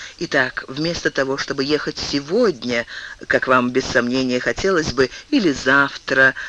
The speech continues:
как этого ждали, уезжайте послезавтра вечером, но сегодня же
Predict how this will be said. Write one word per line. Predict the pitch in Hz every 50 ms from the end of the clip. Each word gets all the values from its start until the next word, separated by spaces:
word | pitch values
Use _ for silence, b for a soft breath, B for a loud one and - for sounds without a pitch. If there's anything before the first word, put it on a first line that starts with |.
| B B
как | B 135 127 - - -
этого | - 135 120 - 135 123 123 120
ждали, | 117 - 139 170 226 254 254 247 254 247 240 B B B B B B B B B B - - -
уезжайте | 226 262 262 277 269 247 - - 320 302 294 269 - - - 247 247 240 B B B _ _ - - - -
послезавтра | - 175 175 160 - - - 120 120 123 123 120 147 196 226 226 - - - 196 190
вечером, | 160 113 120 120 107 - - - 113 110 110 107 101 B B B B B B B B
но | - 135 143 147 143 -
сегодня | - - - - 131 110 101 147 220 277 277 185 139 123 113 110
же | - - 107 104 104